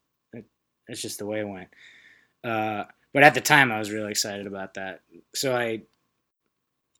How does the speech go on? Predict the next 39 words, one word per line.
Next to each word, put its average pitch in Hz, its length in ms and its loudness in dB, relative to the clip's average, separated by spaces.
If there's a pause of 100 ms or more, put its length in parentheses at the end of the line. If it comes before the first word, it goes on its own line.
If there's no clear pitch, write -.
(180)
I 135 60 -2
was 139 100 0
like, 156 180 0
"Yeah, 185 360 4
I'll, 156 260 -2
I'll, 143 260 -2 (240)
I'll 151 120 -2
go 131 160 2
over." 113 300 0
And 107 140 -4
I, 101 200 -6 (480)
I 107 80 -4
did 110 280 -4
the, 107 540 -2
the 113 120 -8
callback 120 500 -2
for 107 120 -10
the 101 60 -8
Grown 156 300 4
Ups - 420 0 (640)
thing, 143 460 6
and, 113 300 -4
and 113 240 -6
they 107 80 -2
liked 127 260 4
me 127 120 0
a 120 60 0
lot. 120 440 2 (200)
Uh, 104 460 -6
and 104 140 -10
they 104 80 -4
said 107 240 -2
to 107 60 -6
stick - 260 -4
around. 117 640 -2
So 107 220 -6
then 104 180 -6
I, 98 420 -6 (840)
uh, 92 480 -8